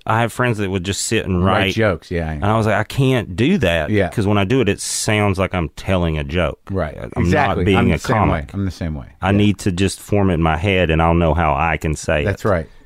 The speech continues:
Speaker 1: That made me feel, 'cause for a while I was like, "Well, maybe I'm not doing any work, but, um, my act is better than these
Speaker 2: Well, we,
Speaker 1: guys."
Speaker 2: the weird thing is about n-, in determining how much work you do is, like, you know, we, we dedicate our life to it.
Speaker 1: Yeah.
Speaker 2: We live the life.
Speaker 1: Yes.
Speaker 2: We get
Speaker 1: <laughs>
Speaker 2: on stage.
Speaker 1: Yes.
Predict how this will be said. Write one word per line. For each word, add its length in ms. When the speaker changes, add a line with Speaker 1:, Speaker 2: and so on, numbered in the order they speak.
Speaker 1:
That 160
made 200
me 120
feel, 220
'cause 300
for 140
a 40
while 180
I 20
was 100
like, 140
"Well, 100
maybe 240
I'm 80
not 180
doing 220
any 80
work, 380
but, 120
um, 260
my 180
act 380
is 140
better 340
than 180
these 200
Speaker 2:
Well, 140
we, 120
Speaker 1:
guys." 180
Speaker 2:
the 120
weird 240
thing 160
is 160
about 300
n-, 60
in 300
determining 480
how 140
much 200
work 240
you 120
do 220
is, 140
like, 200
you 120
know, 80
we, 220
we 140
dedicate 440
our 120
life 300
to 180
it. 120
Speaker 1:
Yeah. 220
Speaker 2:
We 100
live 300
the 100
life. 480
Speaker 1:
Yes. 420
Speaker 2:
We 120
get 200
Speaker 1:
<laughs> 100
Speaker 2:
on 100
stage. 560
Speaker 1:
Yes. 520